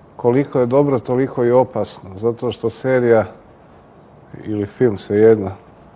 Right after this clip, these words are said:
koja rekonstruiše epohu, ono kako zovu to u kinematografiji epoha, ako se ne radi sa dovoljno novca,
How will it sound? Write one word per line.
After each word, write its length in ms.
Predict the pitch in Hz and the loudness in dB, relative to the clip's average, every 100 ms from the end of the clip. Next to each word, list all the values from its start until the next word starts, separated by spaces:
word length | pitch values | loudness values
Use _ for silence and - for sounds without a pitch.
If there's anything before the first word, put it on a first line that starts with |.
| - - - - | -20 -20 -14 -2
koja 120 | 117 | 0
rekonstruiše 760 | 113 113 104 - 120 110 - 113 | 0 -4 -10 -4 -2 -2 0 -2
epohu, 520 | - 120 120 - - - - | 2 2 2 0 -18 -20 -14
ono 200 | 107 101 | -8 -8
kako 300 | 92 101 101 | -6 -8 -6
zovu 260 | 101 107 98 | -4 -4 -4
to 160 | 104 | -6
u 40 | 101 | -6
kinematografiji 840 | 104 98 98 101 104 104 107 104 | -6 -8 -8 -8 -4 -2 -2 -6
epoha, 480 | 95 - 110 107 101 - - - - - - _ | -6 0 -2 0 -10 -10 -20 -20 -20 -20 -20 _
ako 300 | - 104 117 | -8 -6 -6
se 140 | 101 113 | -8 -4
ne 160 | 123 | 0
radi 260 | 131 120 110 - | 2 2 0 -4
sa 60 | |
dovoljno 460 | 117 127 123 113 107 | 2 4 4 2 0
novca, 640 | 107 117 113 - 135 110 | -2 -2 -2 -4 0 0